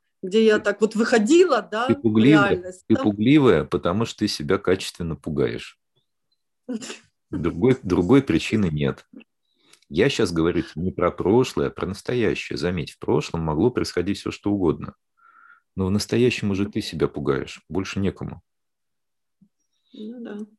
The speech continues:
Speaker 2: У Борхеса есть, э, по-моему, у Борхеса есть гениальный рассказ на эту тему.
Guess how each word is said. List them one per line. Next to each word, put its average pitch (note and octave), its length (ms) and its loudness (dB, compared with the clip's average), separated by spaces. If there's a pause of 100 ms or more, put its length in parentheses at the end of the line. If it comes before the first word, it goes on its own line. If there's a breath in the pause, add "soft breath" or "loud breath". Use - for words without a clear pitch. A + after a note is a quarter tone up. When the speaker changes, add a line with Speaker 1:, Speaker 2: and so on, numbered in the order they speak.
(400)
Speaker 2:
У G#2 80 2
Борхеса G#2+ 580 2
есть, A#2+ 480 0
э, - 40 -2 (400)
по-моему, F#2+ 280 -2
у E2 40 -6
Борхеса E2 440 -2
есть G2+ 220 -2
гениальный E2 460 -2
рассказ E2 520 -4
на - 80 -10
эту C#2 200 -12
тему. C#2 400 -10